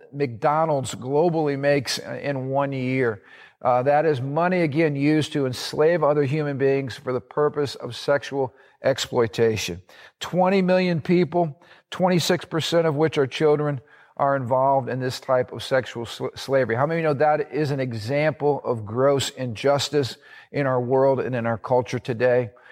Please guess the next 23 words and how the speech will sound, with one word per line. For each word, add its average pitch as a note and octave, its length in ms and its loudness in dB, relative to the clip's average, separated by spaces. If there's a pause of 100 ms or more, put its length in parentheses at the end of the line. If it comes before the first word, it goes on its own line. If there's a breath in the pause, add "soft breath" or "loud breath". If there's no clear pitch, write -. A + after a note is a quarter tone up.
(160 loud breath)
And C3+ 320 0
as A#2+ 240 0
Christians, C#3+ 520 -2
we C3 140 -2
should A#2+ 240 -6
care C3 520 2 (120)
about G2 400 -2
that. G#2 300 -4 (480 loud breath)
But E3 140 2
here's A#3+ 240 2
the F3+ 100 2
cha-, C#3+ 400 0
challenge D#3+ 400 0
for - 180 -2
us. G#2 220 -2
You D#3+ 60 -4
know, D3+ 160 -4 (960 soft breath)
the C#3 140 4
solutions F3+ 680 2
to D#3+ 100 0
these D3+ 280 4
injustices C3 920 -2 (240)
f-, - 180 -20